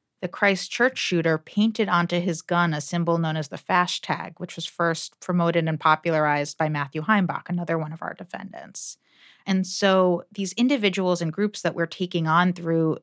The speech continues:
this lawsuit are, of course, responsible for Charlottesville, but their role in this broader movement, this broader extremist movement, is also very clear.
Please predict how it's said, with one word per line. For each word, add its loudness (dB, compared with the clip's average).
this -4
lawsuit 2
are, 4
of 0
course, 4
responsible 0
for -10
Charlottesville, -2
but -10
their 4
role 4
in 2
this -2
broader 4
movement, -2
this -4
broader 4
extremist -4
movement, -8
is -10
also 2
very -2
clear. -6